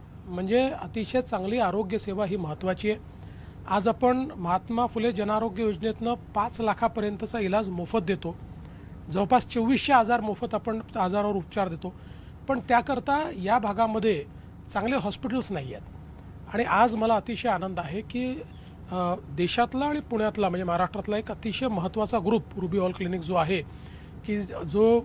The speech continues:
अ, आज देशामध्ये अतिशय नामांकित आहे, त्यांनी हा निर्णय केला की या ठिकाणी आपण हॉस्पिटल करू आणि आज ते हॉस्पिटलचं भूमिपूजन आम्ही केलेलं आहे.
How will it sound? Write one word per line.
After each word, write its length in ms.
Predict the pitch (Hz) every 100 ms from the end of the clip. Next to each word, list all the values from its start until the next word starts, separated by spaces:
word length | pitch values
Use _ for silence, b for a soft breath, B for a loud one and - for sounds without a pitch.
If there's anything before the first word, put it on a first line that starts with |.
| -
अ, 380 | - 196 180 175 - - - - - - -
आज 180 | 175 196
देशामध्ये 520 | 156 185 262 247 262
अतिशय 300 | 254 254 254
नामांकित 520 | 226 175 196 202 226
आहे, 220 | 185 160 165 B B B B B - -
त्यांनी 240 | 220 220 302
हा 160 | 262
निर्णय 300 | 262 240 226
केला 200 | 208 208
की 200 | 254 277
या 100 | 233
ठिकाणी 320 | 185 196 202
आपण 180 | 190 170
हॉस्पिटल 440 | 160 160 - 170 165
करू 260 | 165 175 262 B B B B -
आणि 240 | 175 214
आज 360 | 226 185 196 -
ते 60 |
हॉस्पिटलचं 600 | 180 170 220 190 202 -
भूमिपूजन 540 | 202 156 214 254 226 220
आम्ही 160 | 190
केलेलं 340 | 185 170 160 160
आहे. 240 | 147 196